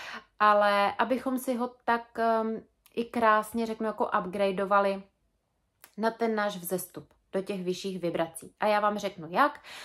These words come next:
Hodně často se toto podceňuje,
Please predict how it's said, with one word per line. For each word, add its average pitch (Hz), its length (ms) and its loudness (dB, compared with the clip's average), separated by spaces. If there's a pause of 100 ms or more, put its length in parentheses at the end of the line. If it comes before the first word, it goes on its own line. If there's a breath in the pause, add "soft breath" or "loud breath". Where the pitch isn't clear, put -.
(180 loud breath)
Hodně 247 360 0
často 254 440 -2
se 240 140 -2
toto 208 300 -6
podceňuje, 240 1120 -2